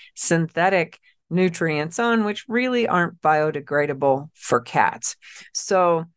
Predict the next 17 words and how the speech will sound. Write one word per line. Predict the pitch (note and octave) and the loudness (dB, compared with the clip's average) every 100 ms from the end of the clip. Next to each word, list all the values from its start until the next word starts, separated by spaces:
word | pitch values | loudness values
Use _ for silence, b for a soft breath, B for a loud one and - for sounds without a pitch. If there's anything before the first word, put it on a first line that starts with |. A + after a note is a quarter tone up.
| _ _ _ _ - | _ _ _ _ -4
you | G3 | 0
know, | F3 D3 | 0 0
feed, | C#3+ - A#3+ G#3+ - | -2 -2 0 0 -6
feed | - - B3+ B3 G#3 E3+ - _ _ _ _ | -16 -4 0 0 -2 -10 -18 _ _ _ _
wet | F3+ F#3+ G3+ - | -2 2 2 2
food, | - F#3+ F3+ E3+ - | -2 0 0 -4 -12
high | - - G#3+ | -20 -4 -2
quality | G3+ - F3+ E3 D#3+ D3+ | -2 0 0 2 -2 -4
wet | D#3 D3+ - | 0 0 -2
food, | - E3 D#3+ - | -2 0 -2 -8
so | - E3 | -2 2
that | D#3+ - | 2 0
you're | D3+ | -4
certain | D3 - - F#3+ F3 F3 | -6 -4 2 2 2 0
your | E3+ D#3 | -2 -4
kitten's | - - E3 D#3+ | -2 -2 0 -2
getting | - D3+ D3 | 0 -2 -2